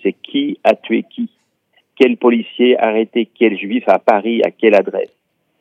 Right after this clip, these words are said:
Quelle personne a tiré sur un juif à Babillard ? Comment s'appelait le tueur ? Comment s'appelait la victime ?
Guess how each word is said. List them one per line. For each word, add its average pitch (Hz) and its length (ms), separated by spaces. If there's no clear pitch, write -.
Quelle 123 260
personne 113 440
a 107 60
tiré 113 420
sur 101 200
un 104 100
juif 101 320
à 110 100
Babillard ? 104 600
Comment 110 340
s'appelait 107 280
le 98 140
tueur ? 123 440
Comment 104 260
s'appelait 104 260
la 95 120
victime ? 101 420